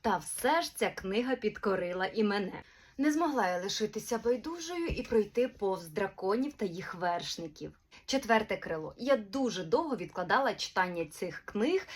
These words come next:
і ось момент прийшов. Сюжетом з вами ділитись не буду, тому що, мені здається, є безліч відео, які розповідають про те, що ж в цих книгах.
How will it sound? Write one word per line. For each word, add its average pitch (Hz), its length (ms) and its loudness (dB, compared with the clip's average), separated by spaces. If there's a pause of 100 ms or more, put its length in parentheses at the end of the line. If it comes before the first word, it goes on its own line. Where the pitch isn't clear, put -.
(180)
і 262 300 0
ось 440 360 4
момент 269 420 2
прийшов. 175 420 0 (380)
Сюжетом 359 580 2
з 302 60 -4
вами 359 260 4
ділитись 320 460 -6
не 311 60 0
буду, 339 260 -2
тому 302 260 2
що, 294 180 -2
мені 285 240 -2
здається, 285 580 -2
є 254 380 -4
безліч 196 800 0
відео, 302 500 0
які 247 460 -4
розповідають 302 880 2
про 285 140 0
те, 294 260 2
що 285 300 0
ж 285 100 -4
в - 140 -16
цих 240 240 4
книгах. 180 540 -6